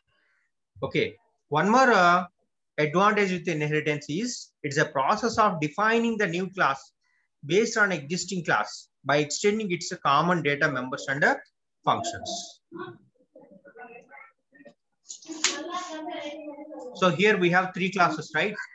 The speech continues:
Private employee, public employee, and then employee. Employee is a base class. Employee is called as a base class or also called as a super class.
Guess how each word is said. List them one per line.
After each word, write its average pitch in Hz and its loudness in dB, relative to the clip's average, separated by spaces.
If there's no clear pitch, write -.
Private 180 2
employee, 156 0
public 160 -2
employee, 135 -2
and 143 -4
then 180 2
employee. 110 -6
Employee 208 4
is 185 0
a 208 2
base 151 -2
class. - -8
Employee 180 2
is 151 0
called 156 2
as 156 4
a 160 2
base 143 -2
class 196 0
or 151 4
also 147 2
called 135 0
as 139 -4
a 175 -12
super 147 -6
class. - -10